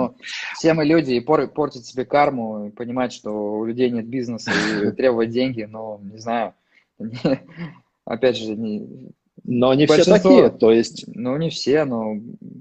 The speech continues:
Speaker 2: то,
Speaker 1: но
Speaker 2: то есть по другим помещениям я знаю, что у моих партнёров, э, есть, э, по некоторым помещениям есть, э, проблемы с точки зрения переговоров с арендодателями,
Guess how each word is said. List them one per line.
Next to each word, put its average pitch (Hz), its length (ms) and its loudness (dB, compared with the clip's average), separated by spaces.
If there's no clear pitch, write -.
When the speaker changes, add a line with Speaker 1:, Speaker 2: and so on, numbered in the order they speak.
Speaker 2:
то, 139 140 8
Speaker 1:
но 120 100 -6
Speaker 2:
то 156 80 6
есть - 260 2
по 165 220 6
другим 135 440 0
помещениям 151 560 0
я 120 140 2
знаю, 139 300 -2
что - 120 -8
у 127 40 -6
моих 135 220 -4
партнёров, 151 500 0
э, 120 200 2
есть, 127 440 -6
э, 120 80 0
по 131 220 0
некоторым 131 420 -4
помещениям 143 600 -2
есть, 123 340 2
э, 117 140 8
проблемы 127 540 4
с - 80 -14
точки - 260 0
зрения 120 480 2
переговоров 120 640 4
с - 160 -4
арендодателями, 117 960 4